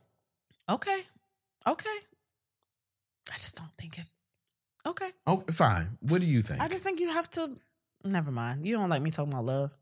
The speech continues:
Speaker 2: No, go ahead.
Speaker 1: I think you gotta kinda, like, really like the person that you're with
Speaker 2: Mm-hmm.
Speaker 1: also. I think that helps. I mean, uh, good sex is great too. I don't think it's the, you know, the, the, the nucleus.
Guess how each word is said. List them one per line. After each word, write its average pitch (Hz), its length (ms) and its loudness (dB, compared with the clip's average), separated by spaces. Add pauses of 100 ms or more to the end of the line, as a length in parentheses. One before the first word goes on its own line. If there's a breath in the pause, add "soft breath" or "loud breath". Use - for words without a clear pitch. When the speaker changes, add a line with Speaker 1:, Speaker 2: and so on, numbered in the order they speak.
(120)
Speaker 2:
No, 440 60 6 (140)
go 427 80 4 (160)
ahead. 370 220 4
Speaker 1:
I 330 120 8
think 370 240 -2
you 339 120 2
gotta 339 340 8
kinda, 311 380 2
like, 254 260 8
really 240 420 0
like 208 300 6
the 226 80 -4
person 202 360 2
that - 180 2
you're 262 100 0
with 277 320 0 (200)
Speaker 2:
Mm-hmm. 101 160 4
Speaker 1:
also. 131 520 4
I - 80 0
think 202 220 -6
that 180 160 6
helps. 185 400 2
I 170 60 4
mean, 180 200 2
uh, 135 160 4
good 285 160 2
sex 294 220 4
is 165 140 2
great 170 340 2
too. 226 400 0 (320 loud breath)
I 180 60 8
don't 175 180 6
think 180 140 0
it's 165 140 2
the, - 300 -4 (180)
you 175 120 -4
know, 64 280 -8 (460)
the, 98 300 -2
the, 113 360 -2
the 117 120 -4
nucleus. 139 840 0